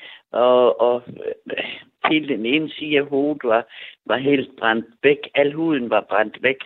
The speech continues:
Det var et stort blødende sår, at der sat der.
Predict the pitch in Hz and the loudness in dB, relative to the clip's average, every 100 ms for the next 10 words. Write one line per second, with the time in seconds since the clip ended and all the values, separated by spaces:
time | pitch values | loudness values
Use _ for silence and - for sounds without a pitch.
0 | - 139 120 110 127 - - 135 123 117 | -6 -4 -2 0 0 -2 -8 -2 -2 -2
1 | - _ _ _ 131 143 135 - - 120 | -8 _ _ _ 2 2 0 -4 -2 -2
2 | 113 - - - - - - - 98 - | -4 -12 -20 -18 -18 -20 -8 0 0 2
3 | 110 - - 87 131 | -2 0 0 0 0